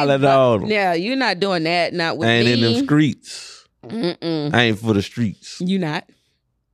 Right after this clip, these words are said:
Speaker 2: You used to be. <laughs> You
Speaker 1: <laughs>
Speaker 2: thought you used to be. But no, we ain't doing that.
Speaker 1: No, we can't. We can't.
Speaker 2: So that's why I feel great to even, even this podcast, this platform that we
Speaker 1: Right.
Speaker 2: own, you know,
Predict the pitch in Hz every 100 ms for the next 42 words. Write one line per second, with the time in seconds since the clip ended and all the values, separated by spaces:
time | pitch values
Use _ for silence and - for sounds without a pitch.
0 | - 190 180 196 403 - 180 220 453 -
1 | 1077 - - 587 - 294 277 285 - 247
2 | 269 - 233 262 233 233 233 202 202 202
3 | 339 - - - _ 571 855 784 247 165
4 | 156 - 269 247 220 135 160 160 - -
5 | 117 107 101 82 - 123 151 - _ -
6 | 101 - 131 311 294 339 349 269 247 247
7 | 254 247 220 202 208 202 _ _ _ _
8 | _ - 165 190 214 190 - - 185 -
9 | 185 175 180 180 - 403 440 415 - 359
10 | 320 220 196 226 214 - 254 - 185 165
11 | 156 190 220 98 170 170 160 160 196 180
12 | 165